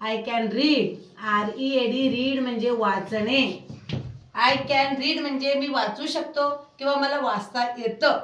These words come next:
I can read. मला लिहिता येतं. I can, सी ए एन, can हे सहाय्यकारी क्रियापद आहे.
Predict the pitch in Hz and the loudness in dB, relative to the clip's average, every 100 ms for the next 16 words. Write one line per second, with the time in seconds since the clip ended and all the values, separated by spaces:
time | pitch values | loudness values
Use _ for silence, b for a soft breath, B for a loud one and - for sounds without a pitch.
0 | - - _ _ _ _ _ - - 254 | -8 -20 _ _ _ _ _ -4 2 2
1 | 302 330 - - - 233 226 226 240 277 | 2 -4 -14 -12 -4 -2 -2 -4 -6 -2
2 | 330 - - - - _ _ _ _ _ | 0 -2 -6 -18 -20 _ _ _ _ _
3 | _ - 240 269 285 285 - - 254 262 | _ -10 -4 2 2 2 -2 -10 -4 -2
4 | 269 311 320 294 294 220 - - - _ | 0 4 4 4 2 0 -2 -8 -20 _
5 | _ _ _ _ 240 247 220 - - - | _ _ _ _ 0 4 4 0 -8 -16
6 | - - - - _ - - - - - | -20 -20 -20 -20 _ -20 -20 -20 -20 -20
7 | - _ _ _ 262 247 196 147 - - | -20 _ _ _ 2 4 4 0 -10 -20
8 | _ - 240 233 226 254 254 247 247 247 | _ -16 -8 -4 0 0 0 -2 -2 0
9 | 254 269 269 226 233 262 294 285 294 269 | 0 0 0 0 0 2 0 0 0 2
10 | 262 254 240 226 | 2 0 0 0